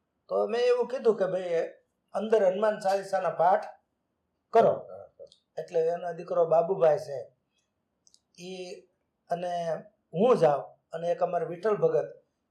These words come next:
Speaker 1: ત્રણેય અમે હનુમાન ચાલીસાના પાઠ, અ, ઓછામાં ઓછા લગભગ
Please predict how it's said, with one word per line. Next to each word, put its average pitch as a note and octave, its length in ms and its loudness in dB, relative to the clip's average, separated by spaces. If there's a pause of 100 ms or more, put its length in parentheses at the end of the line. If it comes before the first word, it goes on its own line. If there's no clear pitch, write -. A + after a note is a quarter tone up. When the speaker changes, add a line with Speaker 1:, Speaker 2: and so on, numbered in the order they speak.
(120)
Speaker 1:
ત્રણેય G3 440 2
અમે F#3+ 220 -4
હનુમાન F#3 460 -8
ચાલીસાના F3+ 540 -2
પાઠ, F3 360 0
અ, E3+ 400 -2 (720)
ઓછામાં F#3 440 0
ઓછા F3+ 440 0
લગભગ F3 460 -4